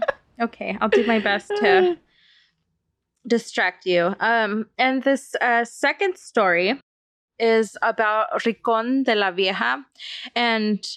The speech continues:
Speaker 1: when I first read this, I was like, "That's a weird name." And in my mind, I conjured up images of, like, an old building at a corner of some street. Um,
Speaker 2: Mm-hmm.
Speaker 1: Rincón de la Vieja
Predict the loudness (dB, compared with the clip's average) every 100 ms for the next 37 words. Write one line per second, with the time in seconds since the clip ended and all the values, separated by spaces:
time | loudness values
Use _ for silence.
0 | -18 _ -2 0 2 2 0 -2 -2 -4
1 | 0 -2 0 -2 -2 -2 -4 -4 -4 -4
2 | -4 0 0 -2 -4 -2 -2 -4 -4 -2
3 | -2 -2 -2 -4 -4 -6 -6 -6 -4 -4
4 | -4 -2 -2 -4 -6 -2 -2 -2 -4 -4
5 | -6 -4 -4 -2 0 0 -2 -4 0 0
6 | 0 -2 0 0 0 -2 -4 -6 -4 0
7 | 2 2 0 -2 -2 0 0 -4 -2 -2
8 | -4 _ _ -20 -20 -20 -20 -20 _ _
9 | _ -2 0 2 2 2 0 -2 -10 _
10 | _ _ -2 0 2 0 2 2 2 0
11 | 0 0 0 0 -2 -2 -6